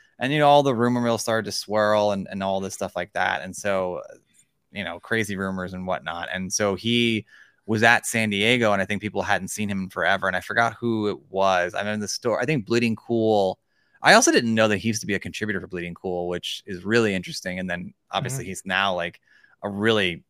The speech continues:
Speaker 1: top-notch writer who just, like, does the, some of the craziest storylines. It's, he's great. Um, and so basically, like, they, they caught up with him and were like, "Hey, you know,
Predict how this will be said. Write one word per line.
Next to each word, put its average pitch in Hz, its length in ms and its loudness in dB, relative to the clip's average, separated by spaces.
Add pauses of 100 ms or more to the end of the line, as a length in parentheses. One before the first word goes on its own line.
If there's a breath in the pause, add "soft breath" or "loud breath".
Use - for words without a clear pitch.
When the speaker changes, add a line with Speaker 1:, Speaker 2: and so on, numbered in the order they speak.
(120)
Speaker 1:
top-notch 92 720 -2
writer 90 380 -2
who 90 80 -8
just, 90 260 -10
like, 90 160 -6
does 92 220 -6
the, - 120 -12 (100)
some 107 140 -6
of 98 60 -6
the 98 80 -8
craziest 92 760 -4
storylines. 90 560 -4
It's, - 220 -12
he's 101 180 -10
great. 90 380 -2 (560 soft breath)
Um, 104 580 0 (240)
and 113 300 0
so 113 760 2 (600)
basically, 135 640 2
like, 110 240 0
they, 110 140 -4 (100)
they 110 100 -6
caught 110 280 0
up 107 160 0
with 107 100 -2
him 104 160 -2
and 98 100 -2
were 101 100 -2
like, 95 180 0
"Hey, 131 480 2
you 107 140 -4
know, 104 340 -4